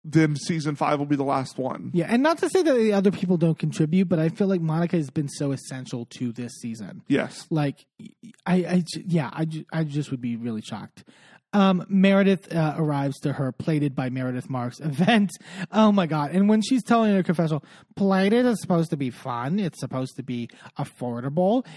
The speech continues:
Speaker 2: It's supposed to be for people who maybe can't afford to buy fine jewelry." And then you looked at the prices and you were like, thirteen hundred to, like,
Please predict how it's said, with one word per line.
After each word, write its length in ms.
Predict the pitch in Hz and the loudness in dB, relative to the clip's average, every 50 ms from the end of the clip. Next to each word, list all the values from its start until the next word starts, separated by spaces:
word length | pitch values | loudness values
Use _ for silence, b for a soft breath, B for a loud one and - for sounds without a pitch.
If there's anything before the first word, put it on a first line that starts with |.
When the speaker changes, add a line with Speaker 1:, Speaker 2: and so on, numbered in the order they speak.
| 143 B | -10 B
Speaker 2:
It's 200 | - 160 - - | -4 -4 -2 -2
supposed 300 | 175 147 170 160 165 - | 0 2 2 2 2 0
to 60 | 170 | -2
be 120 | 156 156 143 | -2 -2 -2
for 160 | - 147 143 | -2 -6 -6
people 320 | - 170 165 - 165 165 | -4 -4 -4 -2 -2 0
who 100 | - 175 | 0 0
maybe 320 | 170 165 156 156 156 165 160 | 0 0 0 0 -2 -2 -2
can't 240 | - 170 165 165 | -2 -2 -2 0
afford 380 | 165 160 - - 151 160 170 165 | -2 -2 -4 -4 -2 -2 -2 -2
to 80 | - 170 | -2 -4
buy 300 | 151 151 160 196 247 247 | -2 -2 0 0 -2 -2
fine 380 | - - 160 139 127 123 123 | -2 -4 -2 -2 -2 -4 -4
jewelry." 440 | 110 120 123 123 120 117 120 123 120 | -2 -2 -2 -2 -2 -2 -4 -4 -2
And 160 | - 175 185 196 | 0 2 4 4
then 140 | 202 202 | 6 6
you 100 | 208 214 | 6 6
looked 240 | 202 190 196 196 - | 6 6 4 4 2
at 80 | 226 196 | 0 0
the 80 | - 202 | 0 0
prices 640 | - - - 147 135 143 - - 190 190 208 220 202 | 0 2 0 2 2 0 2 2 4 4 4 4 2
and 220 | - 185 185 180 | 2 4 6 6
you 100 | 185 185 | 6 6
were 120 | 185 185 | 6 6
like, 180 | 175 170 170 - B B B B B B - - | 4 4 2 0 B B B B B B -2 4
thirteen 400 | - 214 233 - - 247 277 262 | 6 6 6 4 4 2 4 4
hundred 680 | 196 - - 165 185 185 202 180 208 214 208 202 170 - | 4 2 4 4 6 6 6 8 8 6 6 4 4 4
to, 100 | 180 196 | 2 4
like, 180 | 170 160 - | 2 2 -2